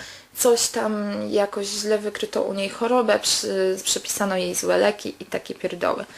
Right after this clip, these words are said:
No i oczywiście poza tym, że ginęli aktorzy, to podobno także zginął jakiś mon-, montażysta, jakiś tam kamerzysta,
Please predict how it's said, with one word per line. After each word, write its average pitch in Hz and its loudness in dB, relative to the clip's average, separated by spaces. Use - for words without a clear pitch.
No 339 4
i 440 10
oczywiście 339 4
poza 269 4
tym, 208 4
że 208 6
ginęli 202 4
aktorzy, 104 2
to 294 8
podobno 269 4
także 226 4
zginął 202 -2
jakiś 226 0
mon-, 302 0
montażysta, 285 4
jakiś 190 2
tam 247 0
kamerzysta, 247 4